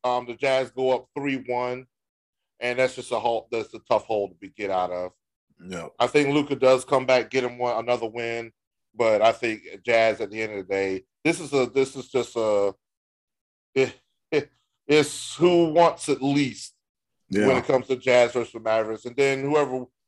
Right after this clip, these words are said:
Speaker 1: whoever wins that, they go against the Suns, and that's just, it ain't happening. This is, <laughs> like, Utah, Salt Lake, sorry. Sorry, Dallas. At just, it, <laughs> either way, whoever wins this,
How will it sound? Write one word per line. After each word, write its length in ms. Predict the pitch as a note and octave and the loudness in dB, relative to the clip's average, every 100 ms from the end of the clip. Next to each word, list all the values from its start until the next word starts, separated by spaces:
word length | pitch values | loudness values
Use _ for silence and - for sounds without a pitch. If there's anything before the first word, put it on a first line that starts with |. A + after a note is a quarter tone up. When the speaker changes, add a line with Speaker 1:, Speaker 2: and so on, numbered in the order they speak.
| - | 2
Speaker 1:
whoever 280 | F#3+ D#3 C#3+ | 4 4 0
wins 400 | C3 C#3 C3+ A#2+ | 0 -2 -4 -2
that, 280 | B2+ B2 B2 | 0 2 0
they 120 | C3 | -2
go 180 | A#2+ B2+ | 0 -2
against 300 | A#2+ A2+ - | -2 -6 -10
the 60 | |
Suns, 480 | G#2 B2+ A#2+ A#2 A2+ _ A#2 | -8 -4 -2 -4 -8 _ -4
and 200 | A#2 A2+ | -2 2
that's 300 | B2 A2+ - | 4 2 -4
just, 160 | A2 _ _ _ D#3 | -20 _ _ _ 0
it 100 | D3+ | 2
ain't 160 | B2+ | 2
happening. 480 | A2 F2+ - _ - _ _ | 0 0 -2 _ -20 _ _
This 340 | C#3 C3+ - D3 | 0 0 -4 -6
is, 240 | C#3+ - _ _ _ _ _ _ F3 | -6 -8 _ _ _ _ _ _ -4
<laughs> 120 | C#3+ _ _ _ _ - | -4 _ _ _ _ -18
like, 460 | G#2 C3 C3+ C3 B2+ | 2 6 8 6 2
Utah, 800 | B2 B2+ D3 D3 D3+ C#3+ C#3+ C#3 C#3 _ _ _ | -6 0 0 4 6 8 6 4 -2 _ _ _
Salt 400 | - D3 C#3+ C#3+ | 2 4 4 2
Lake, 320 | C#3+ D3 D3 _ | 0 0 -4 _
sorry. 640 | - C3 C3 C3 B2+ B2+ - _ _ _ _ | -2 0 2 2 0 -4 -12 _ _ _ _
Sorry, 400 | D3 C#3+ C#3 C#3 | 0 2 2 0
Dallas. 580 | B2+ C3 C3+ C3+ C3 - | 2 2 2 0 -4 -4
At 300 | A#2+ A2 - | -6 -4 -8
just, 200 | B2 - - | -10 -10 -6
it, 500 | B2+ B2 A#2+ A#2+ A2+ | -2 0 -2 -6 -8
<laughs> 40 | |
either 420 | D#3 C3+ E3+ D3 C3+ | -6 -2 0 0 2
way, 300 | C3 B2 B2 | 2 2 2
whoever 300 | D#3+ E3+ D3+ | 2 2 0
wins 340 | C#3+ C3+ B2+ | -4 -6 -8
this, 180 | C3 | -12